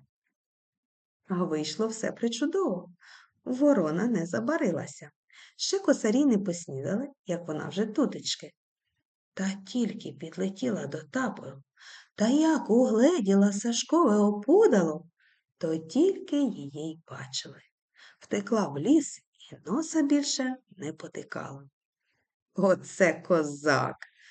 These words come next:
похвалив Сашка дядько Саміло. «Видно, що голова не для шапки причеплена.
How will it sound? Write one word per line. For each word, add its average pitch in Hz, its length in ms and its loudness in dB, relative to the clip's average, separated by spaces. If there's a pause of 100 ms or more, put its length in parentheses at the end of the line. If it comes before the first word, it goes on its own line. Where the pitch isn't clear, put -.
(220)
похвалив 139 540 -8
Сашка 247 500 -6 (140)
дядько - 300 -12
Саміло. 131 720 -10 (520)
«Видно, 285 560 6
що 269 260 6
голова 269 460 6 (240)
не 269 140 6
для 285 240 6
шапки 285 500 2
причеплена. 151 920 0